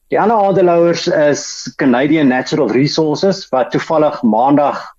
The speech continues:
ook aangekondig het, hulle onttrek uit die blok. En dan die Qatar se nasionale energiemaatskappy. En dan ook indirek, <laughs>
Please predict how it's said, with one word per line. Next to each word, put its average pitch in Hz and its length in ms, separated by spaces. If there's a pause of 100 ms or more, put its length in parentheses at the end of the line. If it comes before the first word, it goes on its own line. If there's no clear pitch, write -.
(440)
ook 165 240
aangekondig 135 560
het, - 80
hulle 113 160
onttrek 139 400
uit 131 80
die 104 80
blok. 156 280 (440)
En 139 140
dan 147 240 (300)
die 143 120
Qatar 151 500
se 147 140
nasionale 127 560
energiemaatskappy. 131 960 (400)
En 151 260
dan 151 220 (100)
ook 190 220 (100)
indirek, 156 560 (320)
<laughs> 135 80